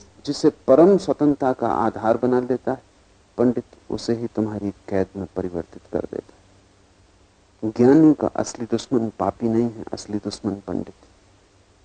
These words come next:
ये पहली बात समझ लेनी जरूरी है। इसलिए तुम अगर ज्ञानी के पास जाओगे, कुछ पूछोगे,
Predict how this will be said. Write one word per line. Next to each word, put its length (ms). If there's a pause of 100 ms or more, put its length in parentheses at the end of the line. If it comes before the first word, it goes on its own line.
(720)
ये 180
पहली 420
बात 260
समझ 360
लेनी 220
जरूरी 420
है। 60 (2000)
इसलिए 260
तुम 320
अगर 220
ज्ञानी 440
के 140
पास 460
जाओगे, 460 (1400)
कुछ 240
पूछोगे, 640